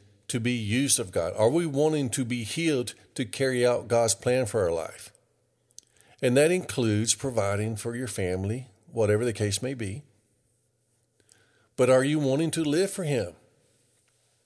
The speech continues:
Or are you wanting to be healed so you can play golf?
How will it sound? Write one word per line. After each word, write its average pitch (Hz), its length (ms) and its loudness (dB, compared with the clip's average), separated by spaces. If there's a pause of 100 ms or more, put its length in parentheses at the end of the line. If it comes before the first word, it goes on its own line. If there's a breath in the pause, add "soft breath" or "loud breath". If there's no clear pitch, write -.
(200)
Or 107 180 4
are 117 60 4
you 113 140 2
wanting 120 360 2
to 123 120 -4
be 123 160 -2
healed 131 360 -2
so 120 180 0
you 123 180 -4
can 123 160 -6
play 131 220 -4
golf? 139 480 -6